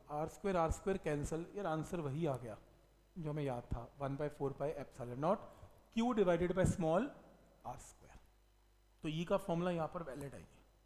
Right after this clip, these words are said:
अगर surface की बात करते हो तो sigma की जगह total charge by total area sphere के ऊपर,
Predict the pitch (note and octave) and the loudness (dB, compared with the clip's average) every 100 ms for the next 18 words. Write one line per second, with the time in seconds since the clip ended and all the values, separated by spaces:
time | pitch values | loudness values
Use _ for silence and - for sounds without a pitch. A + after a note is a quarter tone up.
0 | _ _ _ _ _ _ _ _ - - | _ _ _ _ _ _ _ _ -20 -20
1 | - E3 F#3 F#3+ F3 D3 G3 F#3+ G#3+ F#3 | -4 2 4 4 2 2 2 2 0 4
2 | F#3 F#3+ F#3+ F#3+ G3 A3+ - F3 E3+ F3+ | 2 2 -2 2 2 2 -4 0 2 4
3 | F#3+ F#3+ F#3+ G3 G3 D#3 D#3 G3 G3 F3+ | 2 2 2 2 2 -2 0 0 4 2
4 | G3 G3+ F3+ E3+ F#3 G3 E3+ F3 F3 - | 2 -4 -4 -2 -4 -2 0 2 0 0
5 | E3+ F3 F#3 F3 G#3+ - | -2 0 0 2 -2 -2